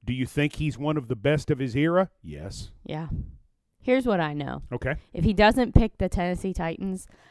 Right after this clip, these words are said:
Speaker 2: I need him to go someplace far, far away, where we will not see him very much.
Speaker 1: Like New England?
Speaker 2: I, I mean, like Madagascar. <laughs> Like,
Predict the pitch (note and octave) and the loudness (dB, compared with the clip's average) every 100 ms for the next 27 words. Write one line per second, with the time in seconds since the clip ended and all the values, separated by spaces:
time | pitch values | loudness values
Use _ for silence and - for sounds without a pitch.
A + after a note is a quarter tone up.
0 | _ - F3 F3 E3+ F#3 F#3+ E3+ D#3 D#3+ | _ -2 0 0 0 0 -2 -2 -2 -2
1 | D#3 D3+ E3 D3+ - - C#3 C3 C#3 - | -4 -2 -2 -4 -8 -8 -6 -6 -8 -6
2 | C#3 C#3 C3 C3 B2+ A#2 B2 - _ _ | -4 -2 -4 -8 -8 -10 -12 -16 _ _
3 | - D3+ C#3+ D3 D3 C#3+ B2 - - C#3 | -6 -4 -4 -6 -6 -6 -8 -10 -12 -12
4 | - B2 A#2 B2 B2 A2 - - - - | -10 -10 -10 -10 -10 -12 -16 -18 -16 -14
5 | - _ _ _ _ _ _ A#2+ A#2+ A2 | -16 _ _ _ _ _ _ -6 -4 -4
6 | A#2 B2+ D3 D3 _ _ - C#3 - C3 | -4 -2 -4 -6 _ _ -8 -6 -6 -8
7 | B2+ A#2+ G#2+ - - - D#3+ D#3 B2+ - | -6 -8 -12 -16 -18 -14 -8 -6 -6 -10
8 | - - - E3+ D3+ D3+ C#3 D3+ - - | -14 -14 -6 -2 0 0 -2 -2 -4 -12
9 | - - _ - F3+ | -14 -18 _ 2 4